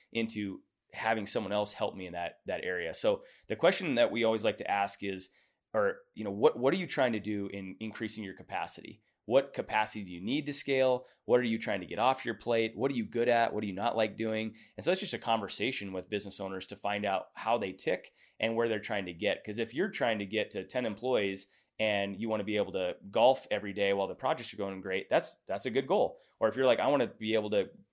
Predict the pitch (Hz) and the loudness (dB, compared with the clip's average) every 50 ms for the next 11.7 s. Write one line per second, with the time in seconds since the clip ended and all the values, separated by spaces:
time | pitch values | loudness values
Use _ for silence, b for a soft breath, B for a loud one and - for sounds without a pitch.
0 | _ - - 104 101 98 95 - - - - - - 120 120 117 113 - 120 117 | _ -6 -2 0 0 2 0 -2 -4 -6 -6 -2 2 2 2 2 0 0 -2 -4
1 | 113 120 117 113 110 - 113 107 98 98 - 95 101 98 98 104 104 - 110 101 | -2 -2 -4 -4 -4 -2 0 0 0 0 -2 -6 -8 -4 -2 -2 -2 -2 -4 -6
2 | 98 101 92 98 104 107 107 104 101 104 104 101 95 90 - - 110 107 107 104 | -6 -6 -2 0 0 2 2 2 0 0 -2 -2 -4 -4 -2 0 0 2 0 0
3 | 92 104 92 95 87 90 95 113 139 123 104 95 90 92 - - 87 87 92 101 | -4 -4 -6 -4 -2 2 4 4 4 2 0 -4 -6 -8 -8 -6 -4 -2 -2 -2
4 | 104 110 117 117 110 143 180 - - - B B B B B B 85 - 101 98 | -2 -4 -4 -2 0 2 2 2 0 -2 B B B B B B -10 -6 -4 -4
5 | 117 113 - 98 - - 92 87 90 - - 110 107 104 117 147 170 123 95 92 | -2 -2 -4 -6 -6 -4 -6 -6 -6 -6 -4 -4 -2 -2 0 2 2 2 0 0
6 | 92 95 98 98 90 - - 131 131 110 76 73 - - B B B B B B | -4 -4 -4 -6 -6 -4 -2 0 0 -2 -4 -10 -14 -14 B B B B B B
7 | - 139 123 - - 120 117 127 170 202 175 131 120 113 113 b b b b b | 2 2 2 2 0 0 0 2 2 2 2 2 0 0 -4 b b b b b
8 | - 107 131 156 160 147 131 120 120 120 120 113 110 107 104 104 - - 110 107 | 2 4 6 6 6 4 4 4 4 4 4 4 4 2 0 -2 -6 -12 -4 -2
9 | 123 120 113 117 110 - - - 110 110 107 104 101 98 - - - 110 123 127 | -2 -2 -2 -2 -4 -4 -2 0 0 0 0 -2 -4 -6 -8 -6 0 0 2 2
10 | 131 120 - 117 107 107 110 110 - - 107 107 104 - 120 113 - - 123 - | 0 -2 -4 -6 -2 0 0 -2 -2 -6 -10 -8 -8 -6 -6 -6 -6 -8 -8 -8
11 | - - - 92 90 87 - - 87 98 117 147 139 | -8 -6 -4 -4 -4 -4 -4 -6 -6 -6 -6 -6 -10